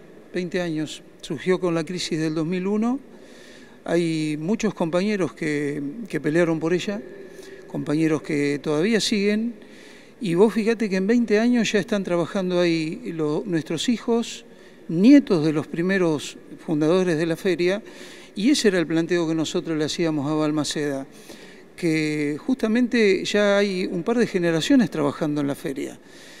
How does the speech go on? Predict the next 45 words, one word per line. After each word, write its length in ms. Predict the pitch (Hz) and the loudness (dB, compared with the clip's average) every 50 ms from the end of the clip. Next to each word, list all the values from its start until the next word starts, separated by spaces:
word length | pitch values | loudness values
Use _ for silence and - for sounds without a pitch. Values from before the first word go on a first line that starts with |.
| - - - - | -20 -18 -12 -6
Eh, 540 | 165 143 139 143 139 139 143 147 - 165 160 | -2 -2 0 0 0 0 0 -2 -4 -6 -6
entonces, 360 | 151 - 208 214 - - 214 | -6 -2 -2 -2 0 0 2
bueno, 320 | 208 202 180 160 160 165 | 2 2 2 2 2 2
él 120 | 180 190 196 | 2 2 0
lo 100 | 196 180 | 0 0
comprendió, 640 | 180 180 180 175 190 196 208 214 233 240 233 226 | 0 -2 -2 0 -2 -2 0 0 2 4 4 4
lo 100 | 196 165 | 4 2
entendió, 640 | 165 160 151 185 180 196 214 220 220 226 220 226 254 - - - - - - - - - - | -2 -2 -2 -2 -4 -2 0 2 2 2 2 0 -6 -12 -18 -20 -20 -20 -20 -20 -18 -10 -4
y 80 | - | 0
bueno, 300 | 160 175 170 151 147 143 | 2 2 2 2 2 0
y 80 | 147 147 | 0 0
gracias 480 | 156 170 196 185 - - 190 - - | 2 2 2 0 0 -4 -4 -4 -2
a, 360 | 170 160 151 151 147 147 147 156 | -2 0 0 0 0 0 0 2
a 80 | 185 | 2
ese 180 | 202 208 - 247 | 2 2 2 0
entendimiento 920 | 208 - 220 190 214 226 233 247 240 214 190 160 - 180 165 160 156 156 156 | 2 2 2 2 4 4 4 4 4 4 2 2 2 2 2 4 2 2 4
y 100 | 165 185 | 4 2
a 40 | |
este 220 | 190 190 - 196 190 | 2 4 4 4 4
diálogo 480 | 202 233 254 247 240 202 180 180 165 | 6 6 6 6 6 6 6 6 4
que 100 | 151 170 | 2 2
mantuvimos 580 | 160 160 160 151 151 165 180 196 190 180 165 - | 2 2 0 0 0 0 2 2 4 2 0 0
con 220 | - - 165 175 208 | -2 -4 -2 0 2
él, 280 | 226 240 254 277 330 - - - - - - - - - - - - - | 4 4 4 4 4 0 -6 -20 -20 -20 -20 -20 -20 -20 -20 -14 -6 -2
eh, 140 | 160 156 156 | 0 2 4
hoy 160 | 165 175 180 | 4 4 2
por 180 | - 175 170 | 2 2 4
hoy 260 | 185 202 208 202 185 170 | 6 6 6 6 6 4
es 180 | 147 - - | 2 0 -2
una 140 | 165 156 151 | -2 0 0
realidad 640 | 143 156 151 156 156 160 165 156 156 151 147 147 | 2 2 2 2 4 4 4 4 4 2 2 2
el 120 | 147 139 135 | 0 -2 -2
tema 200 | 175 156 151 151 | -2 -2 -2 -2
de 60 | 147 | -2
la 120 | 147 135 | -2 -4
feria. 380 | - - 180 - - - - - - - - - 269 269 | -6 -8 -10 -10 -10 -14 -16 -16 -18 -12 -2 -2 -2 0
Yo, 180 | 240 - 262 254 | 2 2 2 4
por 120 | 262 233 | 4 2
ejemplo, 280 | 185 - 285 262 254 226 | 2 4 2 2 4 2
me 100 | 196 196 | 2 2
dedico 240 | 196 208 196 208 | 2 2 2 2
a 20 | 185 | 2
todo 200 | 180 220 214 208 | 4 4 2 4
lo 140 | 185 185 170 | 2 0 -2
textil. 480 | 185 147 - - - 156 135 135 123 | -2 -6 -6 -6 -8 -6 -6 -8 -10